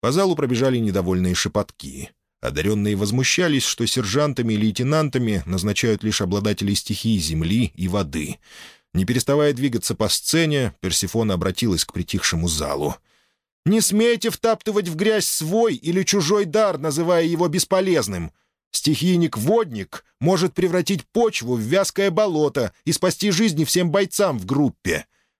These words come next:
Земля сковать движение ног тварей! Вы воздушник или огневик? Радуйтесь, если вас пригласили стать усилением чьей-то фаланги или копья.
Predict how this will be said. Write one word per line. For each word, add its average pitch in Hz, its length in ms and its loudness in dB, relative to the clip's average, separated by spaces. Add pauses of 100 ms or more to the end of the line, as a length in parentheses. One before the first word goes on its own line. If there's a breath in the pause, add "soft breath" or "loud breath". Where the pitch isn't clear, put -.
(160)
Земля 180 440 2
сковать 190 400 0
движение 196 540 2
ног 202 300 2
тварей! 120 580 0 (340)
Вы - 160 2
воздушник 214 600 0
или 214 120 2
огневик? 226 680 -2 (360)
Радуйтесь, 160 720 0
если 147 220 0
вас 147 160 2
пригласили 143 500 0
стать 139 240 0
усилением 147 560 2
чьей-то 139 300 2
фаланги 151 500 0
или 123 220 2
копья. 90 580 0